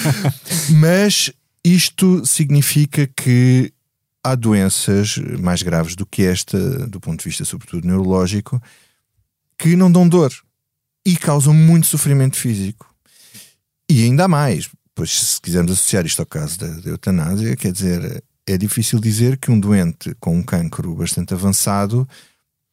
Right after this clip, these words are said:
não tenha dor pelo facto de estar altamente sedado, eh,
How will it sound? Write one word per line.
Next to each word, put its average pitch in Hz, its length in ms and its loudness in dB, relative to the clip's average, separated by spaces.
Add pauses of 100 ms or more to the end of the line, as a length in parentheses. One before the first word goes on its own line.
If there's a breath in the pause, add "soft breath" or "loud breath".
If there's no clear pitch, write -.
(400)
não 95 260 2
tenha 104 380 2
dor 110 280 2
pelo 127 160 -2
facto 127 420 -4
de 127 100 -4
estar 127 260 -2
altamente 131 540 0
sedado, 107 800 -4
eh, 85 400 -6